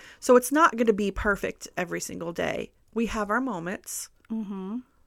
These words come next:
Speaker 1: You know, I'll say most of our moments are good. We have those moments like everybody else. But had I given up on God at that point, where would we be today?
Speaker 2: Right.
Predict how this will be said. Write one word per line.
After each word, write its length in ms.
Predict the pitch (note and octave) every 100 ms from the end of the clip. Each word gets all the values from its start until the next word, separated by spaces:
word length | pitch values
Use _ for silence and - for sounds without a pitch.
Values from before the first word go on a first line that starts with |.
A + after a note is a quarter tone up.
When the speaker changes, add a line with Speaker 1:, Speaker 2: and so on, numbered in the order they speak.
| _ -
Speaker 1:
You 120 | G#3+
know, 240 | G3+ G#3 -
I'll 260 | A#3 A#3+
say 240 | B3+ C4+ A#3+
most 300 | G#3+ G#3+ B3
of 100 | A#3
our 80 |
moments 340 | G#3+ G3+ G#3+ G#3
are 80 | A3
good. 460 | A3+ A#3+ F#3 E3
We 120 | G3 G3
have 300 | G3+ A#3 A#3
those 260 | G#3+ G#3+ G3+ -
moments 460 | F#3 F#3 G3 A3 -
like 180 | F#3+
everybody 400 | F#3 F#3 G3+ G3+
else. 340 | F#3 - G#3 - _ _ - - _ _ _ _ _ _ -
But 180 | G#3 G#3+
had 180 | B3 B3
I 120 | G#3+
given 440 | G3 B3 C#4 A#3
up 240 | A3+ C4 A3+
on 240 | F#3+ F#3
God 340 | F#3+ G#3 G#3+
at 200 | F#3 F3
that 200 | F#3 F#3+
point, 720 | - - G#3 F#3 F#3 - - - _ _ _ _ _ _ _ _
where 440 | F3+ F#3 G3+ A#3 C4+
would 220 | G#3+ G3
we 140 | F#3+
be 200 | F3+ F#3
today? 680 | E3 E3 D#3+ D#3+ - - - F#3
Speaker 2:
Right. 340 | G3+ F3+ -